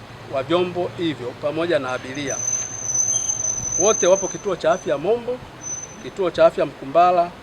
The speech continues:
na hospitali ya Bombo wakiendelea na matibabu. Uchunguzi wa awali umebaini kuwa chanzo cha ajali hiyo ni uzembe wa dereva wa gari la mizigo aina ya Scania kushindwa kulimudu gari, gari,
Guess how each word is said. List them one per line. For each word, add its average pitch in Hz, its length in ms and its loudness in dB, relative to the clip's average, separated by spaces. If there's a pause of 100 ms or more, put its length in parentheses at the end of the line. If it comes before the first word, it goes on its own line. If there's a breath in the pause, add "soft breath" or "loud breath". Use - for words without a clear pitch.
(340)
na 131 60 -4
hospitali 143 500 0
ya 131 100 2
Bombo 170 360 0
wakiendelea 127 500 -4
na 127 100 -6
matibabu. 120 520 -2 (920)
Uchunguzi 220 440 -2
wa 196 100 8
awali 170 260 10
umebaini 143 680 2 (420)
kuwa 147 180 -2
chanzo 214 320 2
cha 175 140 2
ajali 151 320 2
hiyo 131 220 -2 (140)
ni 131 100 -8
uzembe 196 340 0
wa 165 80 4
dereva 160 360 -2
wa 135 80 -2
gari 160 280 0
la 135 100 -2
mizigo 131 480 -8
aina 151 200 -6
ya 127 60 -8
Scania - 440 0 (460)
kushindwa 226 440 -2
kulimudu 175 540 -2
gari, 160 320 4 (540)
gari, 160 320 6